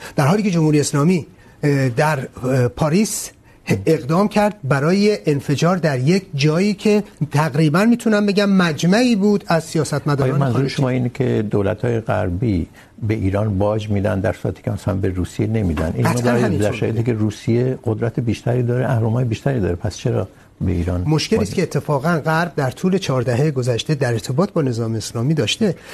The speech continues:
Speaker 1: شما الان ملاحظه کنید، اه، نمایندهٔ خامنه‌ای آقای عیسی طباطبایی در همین هفتهٔ گذشته ایشون مطرح کردن که، اه، اه، بمبگذاری در بیروت، اه،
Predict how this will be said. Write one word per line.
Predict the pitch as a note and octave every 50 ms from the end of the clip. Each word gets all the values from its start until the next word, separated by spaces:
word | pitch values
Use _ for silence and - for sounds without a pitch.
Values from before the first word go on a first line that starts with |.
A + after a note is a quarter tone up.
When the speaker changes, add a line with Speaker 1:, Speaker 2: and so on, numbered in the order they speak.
| - -
Speaker 1:
شما | - - D3+ D#3+ E3+
الان | D#3+ E3+ F3+
ملاحظه | F3 E3 D#3+ D#3+ D3+ C#3 D3 F#3
کنید، | F3+ - F#3+ G3 G3+ F#3+ F#3+ - -
اه، | D#3
نمایندهٔ | D3 C#3 C#3 C#3 C3+ C#3 D3+ C#3+ C#3 C#3+ C#3+ C#3 D#3+ F3
خامنه‌ای | - - E3+ D#3 C#3+ C#3+ C#3+ C#3+ C#3+ D3 D#3 E3+ F#3 G3 G3 F3
آقای | - D3 C3 B2+ D#3 E3+
عیسی | D3 D3 - - E3
طباطبایی | D#3 - C#3+ C3+ C3 - C#3+ C3 B2+ C3 C#3 D3+ F3 G3 G#3 F#3 - - - - -
در | D#3+ F3
همین | F3 - F3 E3 F#3 G3 F3
هفتهٔ | C#3 D#3 C3+ - - E3+ E3
گذشته | C#3 C#3 C3+ D3 C3 - - D#3+
ایشون | D#3 C3+ - F3+ E3+
مطرح | D#3+ D3+ - - G3+ G3
کردن | - - F#3 F3 E3 F3 F3+
که، | F3 F3 G3 G3+ G3 F#3+ G3 - - - - - - -
اه، | D#3+ D3
اه، | D3 C#3+ C#3 C#3+ C#3 C3 B2+ A#2+ G#2+ B2+ C#3 C3+ B2+ B2 A#2 - C3 A#2 A#2 A#2+ B2 B2 A#2+ A#2 A#2+
بمبگذاری | C#3+ D3 C3 C3 C#3 D3 A#2+ C#3 C#3 D3+ F3
در | D3+ D3 C3+ C3 A#2+ - - - - A#2+
بیروت، | G#2+ D3+ D3+ C3+ B2 C3 E3 G#3 A3 G#3+ - - - - - -
اه، | - C#3